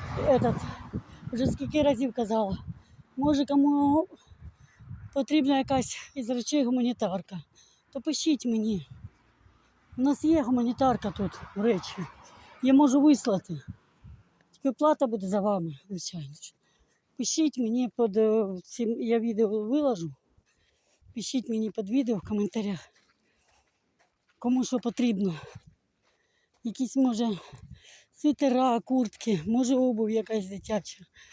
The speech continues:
Пишіть. Бог допоможе. Моліться,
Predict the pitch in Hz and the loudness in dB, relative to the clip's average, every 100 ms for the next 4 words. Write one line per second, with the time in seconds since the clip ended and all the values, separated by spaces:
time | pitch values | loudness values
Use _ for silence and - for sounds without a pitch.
0 | - _ _ 277 - 311 285 - - - | -20 _ _ -4 -2 2 2 0 -10 -20
1 | _ _ _ _ - - _ _ _ _ | _ _ _ _ -20 -20 _ _ _ _
2 | _ _ - 254 269 - - 254 226 226 | _ _ -2 0 0 -6 -10 -4 -2 2
3 | 269 269 247 165 143 - _ _ _ - | 4 4 2 0 -8 -12 _ _ _ -20
4 | - - - 240 269 294 269 - - | -20 -20 -2 4 6 6 6 2 -6